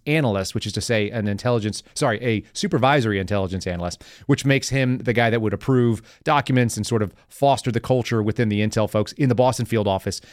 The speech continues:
including running the Boston Marathon task force, the, the bombing task force, which we've talked about.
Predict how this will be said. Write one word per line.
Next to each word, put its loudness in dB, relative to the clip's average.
including 2
running 0
the 0
Boston 0
Marathon -2
task 0
force, -6
the, -2
the -4
bombing 0
task -2
force, -4
which -4
we've 2
talked 0
about. 0